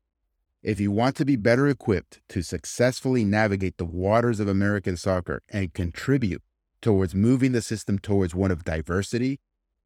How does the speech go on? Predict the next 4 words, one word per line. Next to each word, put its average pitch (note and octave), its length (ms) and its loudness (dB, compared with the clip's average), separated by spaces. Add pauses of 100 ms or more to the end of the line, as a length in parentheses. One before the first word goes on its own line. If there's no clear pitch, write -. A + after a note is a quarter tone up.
(200)
openness, A#2+ 720 2 (400)
inclusion, A#2 880 0 (440)
and F2 280 -2
merit, G#2 380 2